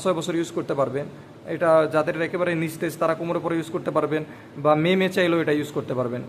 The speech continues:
যারা আর কি মেয়ে মেয়ে লেসবিয়ান, তারাও এটা ইউজ করতে পারবেন। খুবই উন্নত মানের একটা প্রোডাক্ট, খুবই কমফোর্টেবল, আপনার জীবনকে খুবই আনন্দিত করে দিবে। এটার মাধ্যমে আপনি কিন্তু ফুললি তৃপ্তি পাবেন, বিশেষ করে মেয়েরা হেভি তৃপ্তি পাবেন এটার মাধ্যমে।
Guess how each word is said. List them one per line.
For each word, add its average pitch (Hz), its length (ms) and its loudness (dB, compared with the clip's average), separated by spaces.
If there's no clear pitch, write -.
যারা 139 180 2
আর 135 140 2
কি 143 120 -4
মেয়ে 147 200 2
মেয়ে 139 200 -2
লেসবিয়ান, 135 440 0
তারাও 143 260 2
এটা 135 100 -2
ইউজ 143 220 -4
করতে 135 200 -6
পারবেন। 127 320 -6
খুবই 196 200 0
উন্নত 175 320 -2
মানের 160 220 -2
একটা 147 180 -4
প্রোডাক্ট, 139 360 -4
খুবই 202 200 -2
কমফোর্টেবল, 156 520 0
আপনার 160 300 -2
জীবনকে 175 280 -2
খুবই 233 280 0
আনন্দিত 165 340 2
করে 131 220 0
দিবে। 120 220 -6
এটার 190 280 0
মাধ্যমে 202 360 -2
আপনি 190 220 -4
কিন্তু 208 240 -8
ফুললি 247 220 -2
তৃপ্তি 185 320 -6
পাবেন, 131 280 0
বিশেষ 143 280 -10
করে 156 160 -8
মেয়েরা 175 380 -2
হেভি 165 460 -2
তৃপ্তি 156 340 -4
পাবেন 127 240 -2
এটার 127 180 -4
মাধ্যমে। 120 340 -6